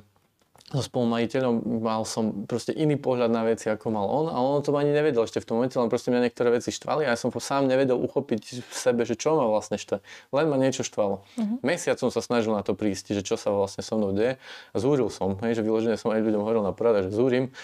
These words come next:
Speaker 1: <laughs> dávajte si pozor, zúrim, pretože sa odpovedám na to, ak, ak niečo sa bude diať. Akože väčšinou som to dokázal len tým, že som to pomenoval, tak, e,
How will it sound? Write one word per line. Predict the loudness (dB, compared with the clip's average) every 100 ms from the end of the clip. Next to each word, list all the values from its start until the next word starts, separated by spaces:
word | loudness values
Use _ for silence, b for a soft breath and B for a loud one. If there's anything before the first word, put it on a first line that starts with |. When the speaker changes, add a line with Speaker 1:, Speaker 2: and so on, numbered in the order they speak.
| B B
Speaker 1:
<laughs> | -8 -4
dávajte | -4 -2 -2 0
si | 0
pozor, | 0 2 2 2
zúrim, | 2 2 0
pretože | -2 -2
sa | 0 0
odpovedám | 2 4 4
na | 4
to, | 4
ak, | 2 0
ak | -2 -2 0
niečo | 0 0 -2
sa |
bude | 0 0
diať. | 2 0 0 B B B B _
Akože | -6 0 0
väčšinou | 0 0 0
som | 0
to | 0
dokázal | 0 0 0 0
len | 0
tým, | 0
že | 0
som | -2
to | -2
pomenoval, | -2 0 0 0 0 -2 -6 B B B B _
tak, | -4 -4
e, | -4